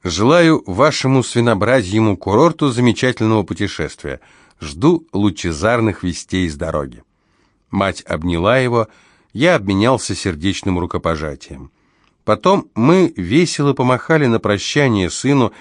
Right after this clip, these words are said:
силуэт которого скрылся в лучах закатного солнца. Я обернулся, подавив порывистый вздох,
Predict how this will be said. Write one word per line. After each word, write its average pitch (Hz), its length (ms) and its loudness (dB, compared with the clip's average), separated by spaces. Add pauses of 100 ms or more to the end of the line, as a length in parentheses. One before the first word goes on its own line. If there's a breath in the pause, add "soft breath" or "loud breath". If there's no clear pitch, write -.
(220 loud breath)
силуэт 107 460 0
которого 107 440 0
скрылся 127 560 0
в 113 40 -2
лучах 107 420 0
закатного 87 600 -2
солнца. 76 520 -8 (480 soft breath)
Я 92 220 0
обернулся, 98 720 -2
подавив 82 720 -6 (120)
порывистый 90 640 -2
вздох, 78 540 -4